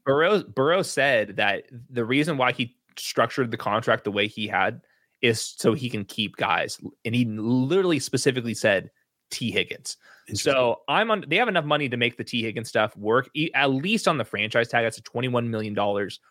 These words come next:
Speaker 1: Run it back one more year. So I was under, I was <laughs> the opposite of you. I was working under the assumption that T Higgins is back. What I want them to do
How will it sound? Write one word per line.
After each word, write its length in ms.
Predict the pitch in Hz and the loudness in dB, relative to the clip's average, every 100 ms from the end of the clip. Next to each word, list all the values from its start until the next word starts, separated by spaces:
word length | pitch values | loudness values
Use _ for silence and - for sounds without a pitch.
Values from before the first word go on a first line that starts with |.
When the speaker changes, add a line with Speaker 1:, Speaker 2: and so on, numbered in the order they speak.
| _ - | _ -4
Speaker 1:
Run 220 | 110 127 | -2 -2
it 100 | 117 | 0
back 220 | 113 113 | 0 0
one 260 | 110 110 117 | -2 -2 -2
more 220 | 113 107 | -2 -2
year. 420 | 101 98 110 113 - _ _ _ | -2 -2 -2 -2 -6 _ _ _
So 100 | - | -2
I 80 | 123 | 2
was 160 | 208 160 | 2 2
under, 340 | 147 143 131 | 2 2 4
I 80 | 123 | 4
was 160 | 175 123 | 4 2
<laughs> 240 | - - 139 110 113 | -4 -4 -2 0 2
the 100 | 113 | 2
opposite 500 | 170 190 - 113 - - _ 110 | 2 0 2 2 2 -8 _ -4
of 140 | 110 | 0
you. 120 | 113 - | -2 0
I 160 | 127 196 | 2 4
was 160 | 156 | 2
working 380 | 139 120 120 123 | 2 0 -2 -2
under 180 | 117 110 | -4 -2
the 80 | 107 | -2
assumption 280 | 113 107 | -2 -2
that 120 | 104 - | -6 -2
T 140 | - | 2
Higgins 200 | 113 107 | 2 2
is 100 | 98 | -4
back. 300 | 90 104 - - _ _ _ | -2 -2 -2 -14 _ _ _
What 200 | 113 123 - | 0 0 2
I 160 | 151 294 | 2 2
want 260 | 233 156 | 4 2
them 120 | 139 131 | 2 0
to 80 | |
do 320 | 120 120 117 | 2 2 2